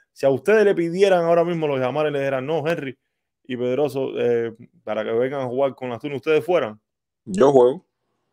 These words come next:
Speaker 1: Ustedes fueran, ¿verdad?
Speaker 2: Yo, yo fíjate que incluso lo hablé con Juan Carlos, le dije, "Mira, creo que ahora mismo", porque incluso empezaron, tú sa-, tú sabes de ese rumor que se
Speaker 1: Sí,
Speaker 2: empezó
Speaker 1: sí, sí.
Speaker 2: el tema de, de, de los preolímpicos,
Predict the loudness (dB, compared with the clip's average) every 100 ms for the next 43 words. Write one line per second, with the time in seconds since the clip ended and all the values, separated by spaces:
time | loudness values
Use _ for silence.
0 | _ _ _ _ 0 0 0 -2 -2 -6
1 | -6 _ _ _ _ _ _ _ _ _
2 | _ -20 -20 _ 4 6 4 4 4 4
3 | 6 4 4 2 4 4 6 6 6 6
4 | 4 2 0 2 2 2 -2 -2 -6 -8
5 | -6 -6 -6 -12 -12 -6 -4 -2 -2 -2
6 | -4 -8 -16 -16 -18 -18 -20 -18 -18 -10
7 | -8 -6 -2 -2 -2 -8 -2 -2 -2 0
8 | 2 4 0 -2 -8 -6 -6 -6 -10 0
9 | 0 2 -2 -4 -6 -8 -10 -6 -8 -4
10 | -4 -2 -6 -8 -12 -12 -20 -20 -20 -20
11 | _ -14 -12 -12 -14 -16 -4 0 0